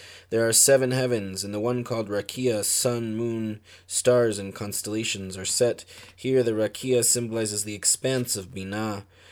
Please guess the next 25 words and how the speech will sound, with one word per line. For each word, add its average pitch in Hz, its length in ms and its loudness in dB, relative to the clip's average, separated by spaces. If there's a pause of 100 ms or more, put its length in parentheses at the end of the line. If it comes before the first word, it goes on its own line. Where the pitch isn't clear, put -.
(140)
extending 123 520 2
to 101 140 -6
Yesod. 101 600 2 (340)
Sun 127 260 2
and 120 140 2
moon 123 480 0
often 117 400 -4
symbolize 110 480 0
the 104 100 -6
divine 98 340 -6
couple, 110 360 -6
Tiferet 113 640 -4
and 98 140 -12
Shekhinah, 110 720 -4 (460)
lamps 117 540 -2
of 98 200 -10
light 123 280 2
refers 110 420 -4
to 104 100 -4
the 104 80 -6
various 113 440 0
sfirot 110 800 0
generated 110 560 -4
by 98 140 -6
Binah. 92 640 6